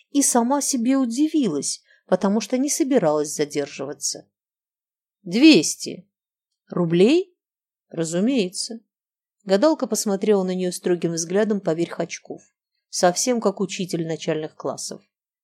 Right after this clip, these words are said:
После этого нужно было уйти или остаться. Дайнека выбрала второе и уселась на стул. «Вот».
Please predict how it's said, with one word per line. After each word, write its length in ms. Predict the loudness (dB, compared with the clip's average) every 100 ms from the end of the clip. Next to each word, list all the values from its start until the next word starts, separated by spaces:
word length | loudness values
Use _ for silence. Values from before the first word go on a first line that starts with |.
| _ _ _ _ _ _ _
После 380 | 2 4 6 6
этого 220 | 6 0
нужно 300 | 0 -2 0
было 200 | 2 2
уйти 540 | 2 0 0 -4 -4
или 260 | -2 0 0
остаться. 680 | 0 -2 -8 -8 -10 -12 -16 _ _ _ _ _ _
Дайнека 460 | 2 4 4 2 2
выбрала 360 | 0 2 0
второе 480 | 0 2 2 4 0
и 200 | -2 2
уселась 560 | 2 2 2 2 0 -4
на 100 | -6
стул. 480 | -8 -8 -10 -10 _ _ _ _ _ _
«Вот». 440 | 0 2 2 0